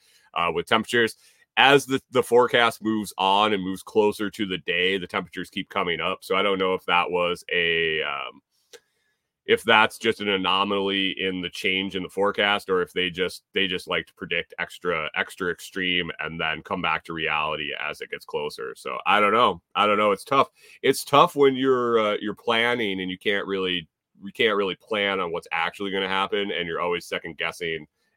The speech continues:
every, every im-, piece of information you get. Holy crap. The camera is shaking because of the wind. That's pretty crazy. So prepare as it's going to be the day after tomorrow, and, um,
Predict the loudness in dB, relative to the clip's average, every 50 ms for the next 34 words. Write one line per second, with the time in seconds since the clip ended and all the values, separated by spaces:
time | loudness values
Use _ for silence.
0 | _ -4 -2 -2 -2 -4 -4 -4 -6 -6 -4 -4 -4 -4 -2 -4 -6 -6 -6 -4
1 | -4 -4 -6 -6 -8 _ -8 -6 -4 -4 -4 -4 -4 -4 -4 -6 -4 -4 -4 -6
2 | -6 -10 -10 -10 -8 -2 -2 -2 -2 -2 _ _ _ _ _ _ 6 6 6 6
3 | 6 2 0 -2 -2 0 2 4 4 2 2 -2 _ _ _ _ _ _ _ _
4 | -2 -2 4 6 6 6 8 6 6 4 6 4 2 2 0 0 0 0 0 0
5 | -2 -2 -2 -2 -2 -2 -2 -4 -4 -4 -4 -4 -2 0 -2 -2 -2 -2 -2 -2
6 | -4 -4 -4 -6 -6 -6 -2 0 2 2 2 2 -2 -4 -6 -6 _ _ _ _
7 | _ _ _ _ _ _ _ _ _ _ _ _ _ _ _ _ _ _ _ _
8 | _ _ _ _ _ _ _ _ _ _ _ _ _ _ _ _ _ _ _ _
9 | _ _ _ _ -20 _ _ _ -12 -8 2 8 10 12 12 12 12 10 4 _
10 | _ _ _ _ _ _ _ _ _ _ -20 -20 _ _ _ _ _ _ _ _
11 | _ _ -20 _ _ _ -2 0 2 4 4 4 6 6 4 4 2 0 -4 -6
12 | -2 0 0 0 0 0 -2 -4 -6 -6 -4 -2 -2 -2 0 -2 -2 -4 -4 -2
13 | 0 0 0 -2 -4 -6 -8 -10 -8 -4 -2 0 0 2 0 0 -2 -2 -4 -6
14 | -6 -6 -4 -4 -4 -6 -6 -8 -8 -8 -8 -6 -6 -6 -6 -8 -10 -14